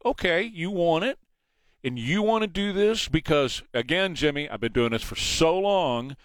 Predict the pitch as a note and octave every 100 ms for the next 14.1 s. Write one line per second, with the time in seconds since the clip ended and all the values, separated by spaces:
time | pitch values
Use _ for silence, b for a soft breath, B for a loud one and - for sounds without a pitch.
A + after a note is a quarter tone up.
0 | b b b _ D3 G3 A#3 A3+ F#3+ G#3+
1 | F#3 B2 A#2 B2+ C3 A#2 - - C3+ C#3
2 | C3+ B2+ A#2+ B2+ F#2+ - - A3+ G#3 A#3
3 | - G3+ G3 D#3 E3+ F#2 - B - B2+
4 | C3 C3 A#2+ - A2+ - D#3+ F#3+ G3+ D#3+
5 | C#3 F#3+ C#3 D#3 C#3 B2+ A2+ G3 A3+ G3+
6 | - - A#3+ - A#2+ - G#3 B3+ - -
7 | D#3+ B2+ A2 - C#3 A2+ G2+ - - B
8 | B C3 D#3 C#4 C4 - B3 A#3 B3 A#3
9 | A3+ B B A3 A3 G3+ - F3 D#3 -
10 | - - - - - E3+ - B C#3 C#3+
11 | C#3+ C3 C3+ B2 C3+ E3+ G3+ - G3+ G3
12 | - F#3 D#3+ - F#3+ - E3+ A#2+ G#2 F3
13 | F3 E3 D#3+ C3+ - - D#3+ F3+ E3+ -